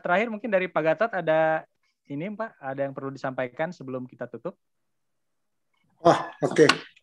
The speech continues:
Speaker 2: Terima kasih, eh, Mas Denny, terima kasih Mas, eh, Arief dan juga Mas Solihin. Saya mencatat banyak ini di sini dan bi-, seperti biasanya saya akan membuat apa catatan lagi nanti saya posting di grup.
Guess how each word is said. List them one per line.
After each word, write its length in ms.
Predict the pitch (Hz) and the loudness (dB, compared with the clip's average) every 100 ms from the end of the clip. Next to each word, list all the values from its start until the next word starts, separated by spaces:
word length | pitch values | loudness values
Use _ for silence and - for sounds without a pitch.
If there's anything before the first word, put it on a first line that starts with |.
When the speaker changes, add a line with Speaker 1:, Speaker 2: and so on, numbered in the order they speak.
| _ | _
Speaker 2:
Terima 220 | 175 208 | 4 6
kasih, 420 | 208 208 254 254 220 | 8 6 8 8 8
eh, 400 | 185 185 180 175 | 8 8 8 8
Mas 480 | 175 170 - - - | 8 6 6 2 6
Denny, 420 | 165 160 202 220 - | 6 8 8 6 4
terima 240 | 180 190 | 4 6
kasih 400 | 180 170 220 214 | 6 6 8 8
Mas, 420 | 196 170 165 156 - | 8 8 8 4 2
eh, 480 | 151 143 147 147 139 | 6 6 6 4 4
Arief 260 | 147 175 - | 6 6 6
dan 160 | 143 135 | 2 4
juga 240 | 127 139 | 2 2
Mas 240 | 135 135 | 2 0
Solihin. 560 | 147 139 127 151 175 208 - - - - | 2 4 4 6 6 4 -2 -16 -20 -10
Saya 380 | - 147 170 202 | 2 6 6 6
mencatat 960 | 185 151 156 151 151 143 147 139 165 139 | 4 0 2 4 4 4 2 4 2 4
banyak 420 | 123 123 147 156 | 2 4 2 2
ini 160 | 135 156 | 0 2
di 100 | 139 | 2
sini 300 | 117 135 151 | 0 2 4
dan 380 | 165 135 127 117 | 4 2 0 -2
bi-, 100 | - | -6
seperti 380 | 131 - 135 143 | -4 -4 0 4
biasanya 460 | 131 120 127 143 151 | 4 4 2 0 0
saya 240 | 147 143 | 0 0
akan 260 | 131 127 120 - _ _ | -2 -4 -6 -10 _ _
membuat 480 | - 131 123 127 123 | -2 0 2 2 2
apa 160 | 123 151 | 0 0
catatan 500 | 139 127 131 127 131 | 0 0 -2 -2 -2
lagi 380 | 123 113 160 143 | 0 0 2 2
nanti 240 | 117 127 | 0 0
saya 160 | 127 120 | 0 0
posting 560 | 135 123 - 165 170 | 0 0 2 4 4
di 400 | 127 120 117 117 - _ _ | 4 4 4 2 -4 _ _
grup. 460 | - 135 185 - | 6 8 6 2